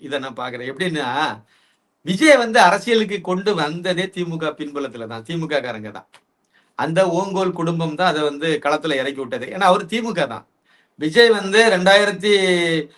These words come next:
அஹ், இருபத்தி ஒண்ணு சட்டமன்ற தேர்தல்ல வந்து கருப்பு சிகப்பு பெயிண்ட் அடிச்ச சைக்கிள்ல வந்து ஓட்டு போட்டாரு. ஏன், அவருக்கு காருக்கு பெட்ரோல் போட வழி இல்லாம பிச்சை எடுத்து கிடந்தாரோ? அப்படிலாம் ஒண்ணும் கிடையாதுல்ல. கருப்பு சிகப்புங்கிறது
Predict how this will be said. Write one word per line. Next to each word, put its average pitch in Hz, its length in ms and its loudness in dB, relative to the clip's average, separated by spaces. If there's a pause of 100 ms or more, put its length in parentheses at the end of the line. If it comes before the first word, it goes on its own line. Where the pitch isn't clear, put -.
(280)
அஹ், 151 360 4
இருபத்தி 202 600 0
ஒண்ணு 208 400 0 (100)
சட்டமன்ற 196 600 -2
தேர்தல்ல 180 500 2
வந்து 165 260 0
கருப்பு 196 460 4
சிகப்பு 185 440 -2
பெயிண்ட் 180 320 0
அடிச்ச 175 440 0
சைக்கிள்ல 180 500 0
வந்து 170 220 2
ஓட்டு 185 200 2
போட்டாரு. 147 340 0
ஏன், 170 200 4
அவருக்கு 175 280 -2
காருக்கு 180 380 4
பெட்ரோல் 170 340 -4
போட 175 120 0 (480)
வழி 160 220 2
இல்லாம 185 440 4
பிச்சை 175 260 2
எடுத்து 185 200 2
கிடந்தாரோ? 151 420 2 (420)
அப்படிலாம் 180 280 4
ஒண்ணும் 180 160 -4
கிடையாதுல்ல. 160 360 2 (340)
கருப்பு 190 340 4
சிகப்புங்கிறது 196 720 2